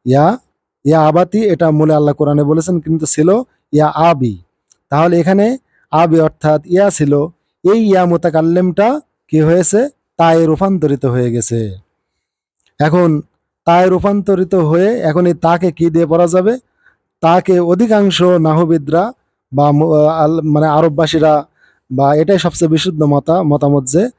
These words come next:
তাকে জেড দিয়ে পড়া যায়, আহ, অথবা সেটাকে, আহ, ফাতা দিয়ে পড়া যায়, অথবা সেটাকে দম্মা বা পেশ দিয়েও পড়া যায়।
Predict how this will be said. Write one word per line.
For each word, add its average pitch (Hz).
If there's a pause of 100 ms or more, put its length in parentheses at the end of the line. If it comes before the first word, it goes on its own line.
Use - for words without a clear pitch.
(360)
তাকে 156
জেড 139
দিয়ে 143
পড়া 147
যায়, 156 (360)
আহ, 135
অথবা 147
সেটাকে, 147 (340)
আহ, 127 (100)
ফাতা 175
দিয়ে 165
পড়া 151
যায়, 147
অথবা 147
সেটাকে 156 (400)
দম্মা 156
বা 160
পেশ 165
দিয়েও 170
পড়া 127
যায়। 104